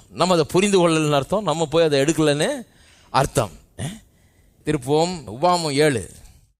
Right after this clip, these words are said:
உபாமம் ஏழு ஒண்ணு. "நீ சுதந்திரிக்க போகிற தேசத்தில்", இந்த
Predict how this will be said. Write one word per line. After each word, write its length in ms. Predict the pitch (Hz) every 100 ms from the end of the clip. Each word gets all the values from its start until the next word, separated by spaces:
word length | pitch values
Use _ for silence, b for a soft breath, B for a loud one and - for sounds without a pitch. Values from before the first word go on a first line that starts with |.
| _ _ _ _ _ _ - - _ _ - - b b b b -
உபாமம் 240 | 131 131
ஏழு 340 | 117 117 101 -
ஒண்ணு. 280 | - 120 101 85 _ b b
"நீ 160 | - 170 - -
சுதந்திரிக்க 600 | 160 175 175 170 156 156
போகிற 400 | - 143 127 120
தேசத்தில்", 540 | 120 117 113 - 95
இந்த 120 | 104